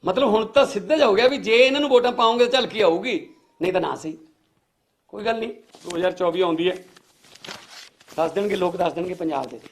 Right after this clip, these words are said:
ਸੋ ਮੈਂ ਬਹੁਤ ਇਸ ਗੱਲ ਤੇ ਨਿੱਜੀ ਤੌਰ ਤੇ ਵੀ ਮੈਂ ਦੁਖੀ ਹਾਂ ਇਸ ਗੱਲ ਤੋਂ ਕਿ ਜਾਂ ਤਾਂ ਅਸੀਂ ਕੋਈ, ਸਾਡੇ ਵੱਲੋਂ ਕੋਈ ਕਾਗਜ਼ਾਂ 'ਚ ਘਾਟ ਰਹੀ ਹੋਵੇ, ਸਾਡੇ ਵੱਲੋਂ ਕੋਈ ਚਿੱਠੀ ਦੇਰ ਨਾ ਗਈ ਹੋਵੇ,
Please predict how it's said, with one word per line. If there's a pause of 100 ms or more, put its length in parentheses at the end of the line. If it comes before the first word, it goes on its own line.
(240)
ਸੋ
ਮੈਂ
ਬਹੁਤ
ਇਸ
ਗੱਲ
ਤੇ (600)
ਨਿੱਜੀ
ਤੌਰ
ਤੇ
ਵੀ
ਮੈਂ (840)
ਦੁਖੀ
ਹਾਂ
ਇਸ
ਗੱਲ
ਤੋਂ (840)
ਕਿ
ਜਾਂ
ਤਾਂ
ਅਸੀਂ
ਕੋਈ,
ਸਾਡੇ
ਵੱਲੋਂ
ਕੋਈ
ਕਾਗਜ਼ਾਂ
'ਚ
ਘਾਟ
ਰਹੀ
ਹੋਵੇ, (680)
ਸਾਡੇ
ਵੱਲੋਂ
ਕੋਈ
ਚਿੱਠੀ
ਦੇਰ
ਨਾ
ਗਈ
ਹੋਵੇ,